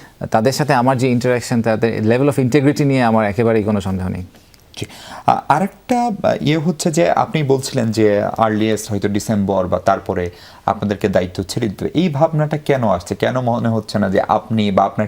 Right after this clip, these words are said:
Speaker 2: টিম যেভাবে কাজ করছেন, এটা যেহেতু পলিটিক্যাল ইস্যু না, মানে একটা নির্বাচিত সরকার আসলেও বিডা বা বেজে আশিক চৌধুরী, আ, ওনারা যদি চান কন্টিনিউ করবেন কিনা,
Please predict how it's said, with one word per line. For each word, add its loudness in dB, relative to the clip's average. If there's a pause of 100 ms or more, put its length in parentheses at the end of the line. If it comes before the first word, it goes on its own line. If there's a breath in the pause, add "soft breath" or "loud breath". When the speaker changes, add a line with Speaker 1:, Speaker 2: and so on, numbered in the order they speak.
(140)
Speaker 2:
টিম 0
যেভাবে 0
কাজ -2
করছেন, -4
এটা 0
যেহেতু -4
পলিটিক্যাল 0
ইস্যু -6
না, -6 (380 loud breath)
মানে 2
একটা 0
নির্বাচিত -2
সরকার 0
আসলেও -2 (460 loud breath)
বিডা 2
বা 4
বেজে 2
আশিক -2
চৌধুরী, 0
আ, -2
ওনারা 0
যদি 0
চান -2
কন্টিনিউ -2
করবেন -2
কিনা, -4